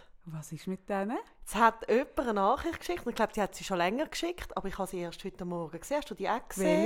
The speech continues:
Speaker 1: Welche?
Speaker 2: Dass wir in den Charts so weit oben
Speaker 1: Gestern
Speaker 2: sind,
Speaker 1: hat das
Speaker 2: plötzlich
Speaker 1: gesch-, äh, gestern
Speaker 2: wieder.
Speaker 1: oder vorgestern hat es jemand geschrieben, dass wir so unglaublich auf... Ein Uhr, so ein... Erd-, ein, äh, in der Politik würde man von einem Erdrutsch-Sieg sprechen.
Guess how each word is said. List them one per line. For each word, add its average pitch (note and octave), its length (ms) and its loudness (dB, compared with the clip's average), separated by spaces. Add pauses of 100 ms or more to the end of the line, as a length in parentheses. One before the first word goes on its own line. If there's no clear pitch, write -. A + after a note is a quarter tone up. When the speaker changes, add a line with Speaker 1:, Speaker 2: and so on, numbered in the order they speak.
Speaker 1:
Welche? F#4+ 80 -2 (300)
Speaker 2:
Dass B3 180 -2
wir B3+ 100 2
in A#3+ 80 -2
den A#3+ 140 -2
Charts B3 580 4
so B3+ 120 -4
weit A#3+ 240 -4
oben A3+ 160 4
Speaker 1:
Gestern F#4+ 240 2
Speaker 2:
sind, C#4+ 100 8
Speaker 1:
hat C#4 140 2
das C4 80 2
Speaker 2:
plötzlich - 320 2
Speaker 1:
gesch-, - 100 -2
äh, G#3+ 60 4
gestern D4+ 300 4
Speaker 2:
wieder. - 20 2
Speaker 1:
oder C4+ 120 2
vorgestern C4+ 540 6
hat A3 40 -2
es B3 120 4
jemand A#3+ 220 -6
geschrieben, D#3+ 480 -2 (1120)
dass A3 180 6
wir A3 200 6
so G3+ 420 4 (100)
unglaublich C4 720 12
auf... B3+ 160 2 (160)
Ein A#3+ 240 4
Uhr, D#4 580 12
so C4+ 60 6
ein... A#3+ 260 2 (280)
Erd-, C#4+ 220 10 (200)
ein, A#3 100 4
äh, B3 240 2 (220)
in G#3+ 60 -2
der C4+ 80 2
Politik B3+ 480 6
würde B3+ 180 8
man A#3 80 0
von A3 180 2
einem - 100 4
Erdrutsch-Sieg B3+ 960 2
sprechen. D3 800 -4